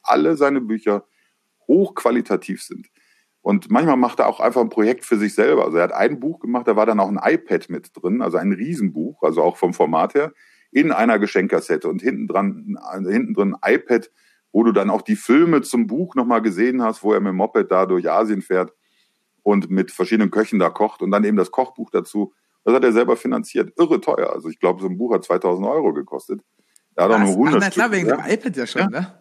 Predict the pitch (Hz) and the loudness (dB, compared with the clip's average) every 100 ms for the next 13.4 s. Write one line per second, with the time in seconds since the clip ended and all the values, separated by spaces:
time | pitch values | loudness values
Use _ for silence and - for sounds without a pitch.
0 | - 143 160 101 - 110 113 113 110 101 | 0 2 2 2 2 0 0 2 2 0
1 | 113 113 101 101 87 92 90 85 _ _ | -2 -4 -2 -2 0 -2 -2 -8 _ _
2 | - 101 101 90 123 127 - 101 - 95 | -6 -2 0 0 0 0 -2 -4 0 0
3 | 127 151 139 139 143 _ _ _ _ - | 0 0 2 2 0 _ _ _ _ 0
4 | 95 92 - 123 143 113 - 120 - - | 0 0 -2 -2 2 2 2 -2 -2 -14
5 | 98 143 151 - 190 254 131 113 98 - | -4 -2 0 0 2 2 2 0 0 -4
6 | - 76 85 117 - 110 110 123 110 107 | -8 -4 -2 0 0 -2 -4 -6 -4 -2
7 | - 117 - 113 - 101 - 95 - 98 | -4 -4 -4 -2 -2 -4 -4 -4 -6 -2
8 | 113 - - 98 101 135 131 131 107 117 | -2 -2 0 2 2 2 2 2 0 0
9 | 110 104 - _ _ _ - 101 104 101 | 0 -2 -4 _ _ _ -2 0 0 -2
10 | - 117 135 127 120 123 120 104 117 95 | 0 -2 0 2 4 2 4 2 4 0
11 | 101 - - - 127 143 131 113 110 107 | -2 -8 -16 -6 -2 0 2 4 2 4
12 | 104 104 101 82 95 104 92 98 107 175 | 2 2 0 0 0 -2 -4 -4 -2 -2
13 | 180 85 - - | -2 -4 -4 -12